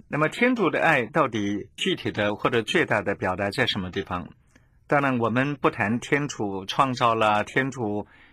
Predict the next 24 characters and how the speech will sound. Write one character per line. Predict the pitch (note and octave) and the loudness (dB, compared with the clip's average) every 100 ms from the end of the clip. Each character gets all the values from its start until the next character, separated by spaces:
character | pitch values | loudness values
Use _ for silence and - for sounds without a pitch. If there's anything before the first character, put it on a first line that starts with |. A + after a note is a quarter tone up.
| - | 0
耶 | C#3+ | 2
稣 | C3 C#3 | 2 0
基 | C3+ C3+ | 0 -2
督 | C#3 | -2
为 | C#3+ B2 | 0 0
我 | G#2+ | 0
们 | G#2+ | 0
被 | C3+ | 0
钉 | B2 A2 | 0 0
而 | A2 | 0
死 | G#2 G2 | 0 -4
等 | F#2+ G2+ | -4 -4
等， | G2+ F#2 - | -4 -6 -6
我 | - D#3 | 0 0
们 | A3 | 2
光 | B3 A#3+ | 0 0
谈 | F3 D#3+ | 0 0
我 | A#2 | 0
们 | B2+ | 0
个 | B2+ C#3 | 2 2
人 | G2 F#2 | 0 -2
就 | G2 | -6
好 | F2+ | -6
了。 | - | -8